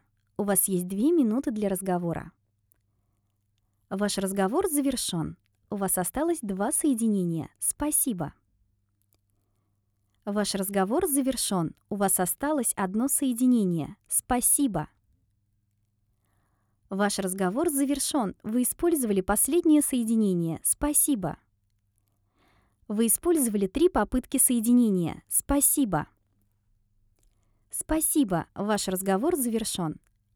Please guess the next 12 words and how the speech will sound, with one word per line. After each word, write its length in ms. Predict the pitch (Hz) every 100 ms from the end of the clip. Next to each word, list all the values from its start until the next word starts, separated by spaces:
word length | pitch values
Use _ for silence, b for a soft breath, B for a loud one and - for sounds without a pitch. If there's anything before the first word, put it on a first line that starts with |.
| -
Через 260 | 226 208
несколько 420 | 208 190 202 196
минут 380 | 214 226 339 -
мы 220 | 277 285 415
позвоним 560 | 330 247 233 220 294
вам 180 | 294 247
для 140 | 208
определения 640 | 196 190 180 180 214 247 180
выбора. 440 | 170 160 151 170 - _ _ _ _ _ _ _ _ _ _ _ _
Сервис 480 | - - 370 392 403
«Соединяем 640 | - 311 226 214 190 202
компании». 720 | 220 277 277 320 294 175 165